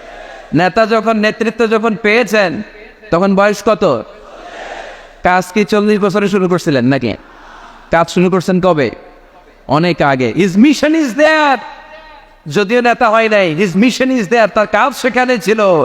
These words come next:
নেতা হওয়ার জন্য তিনি বসে থাকেন নাই, কাজ শুরু করে দিয়েছেন। মানুষকে খাওয়াতেন, দেদারসে দান করতেন,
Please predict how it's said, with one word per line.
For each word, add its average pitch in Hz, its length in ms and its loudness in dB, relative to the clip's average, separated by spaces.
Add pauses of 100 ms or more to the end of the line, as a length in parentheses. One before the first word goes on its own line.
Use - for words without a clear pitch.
(880)
নেতা 180 340 2
হওয়ার 220 200 2
জন্য 214 200 -2
তিনি 214 200 0
বসে 190 240 0
থাকেন 196 280 0
নাই, 165 160 0
কাজ 190 240 0
শুরু 196 240 -2
করে 170 200 0
দিয়েছেন। 120 380 -4 (300)
মানুষকে 214 420 0
খাওয়াতেন, 220 460 0 (580)
দেদারসে 202 460 0
দান 220 240 2
করতেন, 208 380 -2